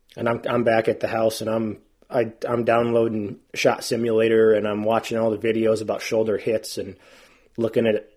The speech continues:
looking at the, uh, anatomy of the deer, like, what veins are in there. You know, is seven inches enough? And,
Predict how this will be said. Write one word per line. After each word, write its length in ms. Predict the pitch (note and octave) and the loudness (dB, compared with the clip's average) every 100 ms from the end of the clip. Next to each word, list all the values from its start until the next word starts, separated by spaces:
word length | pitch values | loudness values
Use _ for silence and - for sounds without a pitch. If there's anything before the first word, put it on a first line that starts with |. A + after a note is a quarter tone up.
| _ | _
looking 300 | - A#2+ A#2 | -2 0 2
at 180 | A2+ G#2+ | 0 -2
the, 280 | A2+ G#2+ G#2 | -2 -2 0
uh, 200 | F#2+ F2+ E2+ - | -2 -4 -8 -12
anatomy 460 | - A2+ A2 A2+ A2+ | -6 0 0 0 0
of 60 | G#2+ | -2
the 60 | |
deer, 300 | G2+ G#2+ G#2+ | -2 -2 0
like, 160 | G2 G2 | 0 0
what 160 | A2+ | -2
veins 340 | G#2+ G#2+ A2 G#2+ | -2 -4 -4 -2
are 120 | G#2+ | -2
in 180 | G#2+ G#2+ | -2 -2
there. 400 | G#2 G2+ G2+ F#2+ - - _ _ _ _ _ _ _ | -2 -2 -4 -4 -14 -20 _ _ _ _ _ _ _
You 120 | G#2 | -6
know, 200 | G2+ G#2 | -2 -2
is 160 | G#2 - | -4 -2
seven 280 | A#2 A2+ | 0 0
inches 240 | A2 A#2 G2 | -4 -4 -6
enough? 480 | G2+ A2 G#2+ - - | -4 -2 -2 -4 -10
And, 200 | F#2 | -14